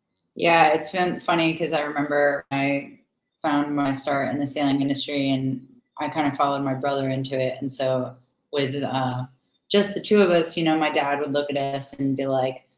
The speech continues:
"What have I done? Like, both my kids are just sailing around the world." And I'm like, "You do realize it's, like, it's really hard work." <laughs> Like, you make it sound,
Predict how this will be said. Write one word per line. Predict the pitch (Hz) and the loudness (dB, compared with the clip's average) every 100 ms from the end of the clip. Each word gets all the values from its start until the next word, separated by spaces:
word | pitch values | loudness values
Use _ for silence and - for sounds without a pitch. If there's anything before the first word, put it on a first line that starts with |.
| _ _ - | _ _ -4
"What | 180 | -2
have | 185 | 2
I | 180 | 0
done? | 175 170 165 | 2 2 2
Like, | 151 143 - | 0 -4 -2
both | 160 | -4
my | 170 160 | -2 -2
kids | 175 160 | -2 -2
are | 151 | -4
just | 151 - | -10 -8
sailing | 151 156 151 | -4 -4 -4
around | 147 147 | -6 -6
the | |
world." | 143 147 139 | -2 0 0
And | 139 | -2
I'm | 143 | -4
like, | 151 - | -4 -2
"You | |
do | 190 233 | 4 6
realize | 208 185 151 | 6 4 2
it's, | 143 | -4
like, | 139 139 | -6 -8
it's | - 135 | -12 -6
really | 139 143 | -2 0
hard | 127 131 127 | 0 -2 -4
work." | 131 - | -12 -10
<laughs> | - 311 - 381 359 330 247 294 302 - | 2 2 8 8 10 8 10 10 10 10
Like, | 262 214 | 10 10
you | 233 233 | 12 12
make | 226 | 12
it | 254 247 | 8 4
sound, | 208 190 202 | 2 4 4